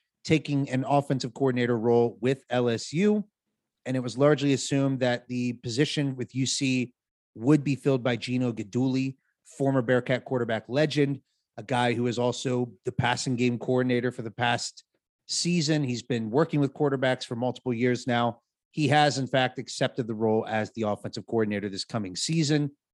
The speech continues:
and Mike Brown will be taking his place as the passing game coordinator. So I ask you, Joe,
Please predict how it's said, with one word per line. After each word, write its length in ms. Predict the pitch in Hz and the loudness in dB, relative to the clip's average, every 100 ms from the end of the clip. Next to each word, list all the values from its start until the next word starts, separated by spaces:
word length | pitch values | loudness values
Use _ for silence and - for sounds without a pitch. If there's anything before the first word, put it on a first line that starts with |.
| _ | _
and 160 | - 113 | -14 -10
Mike 320 | 110 135 123 | -2 -2 -2
Brown 340 | - 127 123 117 | -2 0 0 -2
will 120 | 113 | -4
be 120 | 104 | -6
taking 320 | - 117 107 | -8 -8 -8
his 200 | 87 139 | -4 -4
place 340 | - 110 104 - | -4 -6 -6 -8
as 100 | 98 | -14
the 100 | 101 | -6
passing 420 | 117 104 - 104 | -4 -4 -4 -8
game 160 | 101 | -10
coordinator. 600 | 92 120 131 123 101 85 _ _ _ _ _ _ _ | -6 2 4 4 0 -6 _ _ _ _ _ _ _
So 160 | - | 0
I 100 | 131 | 4
ask 260 | 139 151 - | 4 4 2
you, 240 | 165 190 113 | 4 4 4
Joe, 440 | - - 143 - | 4 4 4 -2